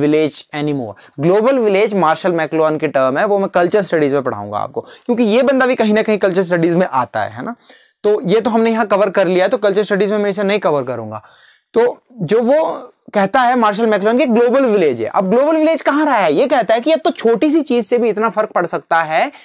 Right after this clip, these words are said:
कि पूरी जिंदगी तबाह हो जाए, क्योंकि इतनी छो-, इतनी टेक्नोलॉजीज आ गई हमारे पास, छोटी से छोटी चीजें आ गई है जो कि बड़े से बड़ा धमाका कर सकती है, छोटे पैक और बड़े धमाके बहुत है हमारी दुनिया में।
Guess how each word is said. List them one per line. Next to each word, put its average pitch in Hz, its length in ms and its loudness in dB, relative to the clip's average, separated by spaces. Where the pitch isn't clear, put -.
कि 185 60 -10
पूरी 208 360 2
जिंदगी 175 600 0
तबाह 156 240 0
हो 131 120 0
जाए, 131 100 -2
क्योंकि 170 280 -2
इतनी 208 320 -2
छो-, 202 180 -2
इतनी 208 220 -2
टेक्नोलॉजीज 180 600 0
आ 170 120 2
गई 160 140 -2
हमारे 156 220 -2
पास, 156 180 -4
छोटी 147 260 -2
से 180 120 -2
छोटी 160 220 -2
चीजें 151 240 -2
आ 135 140 0
गई 127 160 -4
है 139 100 -2
जो 143 120 -4
कि 147 100 -2
बड़े 143 220 0
से 160 80 -2
बड़ा 143 160 0
धमाका 131 360 -4
कर 117 140 -8
सकती 110 160 -10
है, 127 60 -4
छोटे 127 260 -4
पैक 127 240 -2
और 127 80 -8
बड़े 127 200 0
धमाके 123 440 -6
बहुत 113 280 -6
है 135 60 -2
हमारी 123 200 -4
दुनिया 110 260 -8
में। 113 120 -10